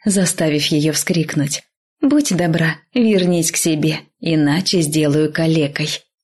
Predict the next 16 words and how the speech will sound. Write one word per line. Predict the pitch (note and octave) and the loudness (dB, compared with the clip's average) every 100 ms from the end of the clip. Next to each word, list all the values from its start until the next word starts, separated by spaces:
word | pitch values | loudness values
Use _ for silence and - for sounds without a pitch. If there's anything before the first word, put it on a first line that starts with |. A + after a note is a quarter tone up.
| _ - | _ -2
блефовала | A3 G#3+ G#3 F3+ E3 D3+ - - | 0 2 0 0 0 0 -2 -2
Алена. | D#3 D3 D3 D3 - _ _ _ _ _ - | 0 2 0 -2 -8 _ _ _ _ _ -4
"Точно | D#4 C#4 B3+ B3+ | 0 2 2 0
ненормальная! | B3+ B3 B3 B3 A#3+ A3 G3 G3+ G#3 G3 - _ - | 2 2 2 2 4 4 4 2 2 -2 -8 _ -4
Хорошо, | C4 A3+ G#3 - C#4 G3+ | -2 0 0 0 2 0
хорошо!" | F#3+ G#3 G#3+ - G#3 E3 - _ _ _ | 0 0 0 0 -2 -4 -10 _ _ _
смирилась | - - F#3 F3 E3 D#3 - | -6 0 2 2 2 0 -2
Тая, | F3+ F#3 E3 | -2 0 0
глотая | E3 D#3 D#3 D3+ | 0 0 -2 0
слезы. | - D#3 D3 D3+ - _ _ _ _ | 0 -2 -2 -2 -6 _ _ _ _
"Давай | A#3+ A#3 A#3 A#3 | -2 0 0 -2
поговорим | F#3 F#3 F#3 G3+ G#3+ F#3+ | -2 -2 0 0 0 0
часов | D3 F#3 G3 G3 | 0 -2 -2 0
в | |
восемь | G3+ G3+ A#3+ B3 | 0 0 2 2
вечера. | A3 - G3+ - | 2 -2 -4 -8